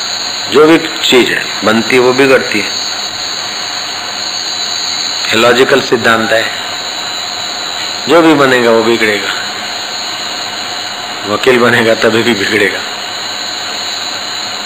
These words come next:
डॉक्टर बनेगा तो भी बिगड़ेगा, सेठ बनेगा तो भी बिगड़ेगा, कुछ भी बनेगा तो बिगड़ेगा,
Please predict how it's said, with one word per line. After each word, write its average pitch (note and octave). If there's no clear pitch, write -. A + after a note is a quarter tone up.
डॉक्टर A2+
बनेगा A#2
तो A#2+
भी A2+
बिगड़ेगा, G2
सेठ B2
बनेगा A2+
तो -
भी A2
बिगड़ेगा, G2+
कुछ D#3
भी D#3
बनेगा C#3+
तो C#3
बिगड़ेगा, A2+